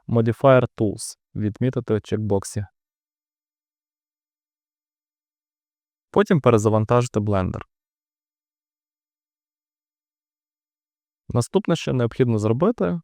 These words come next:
примінити матеріал до наших торусів.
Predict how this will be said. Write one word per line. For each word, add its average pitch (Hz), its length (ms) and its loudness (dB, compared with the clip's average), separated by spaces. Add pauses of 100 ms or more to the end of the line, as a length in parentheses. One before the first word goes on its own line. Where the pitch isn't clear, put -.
(240)
примінити 117 520 2
матеріал 113 480 2
до 104 100 0
наших 120 340 -4
торусів. - 560 -2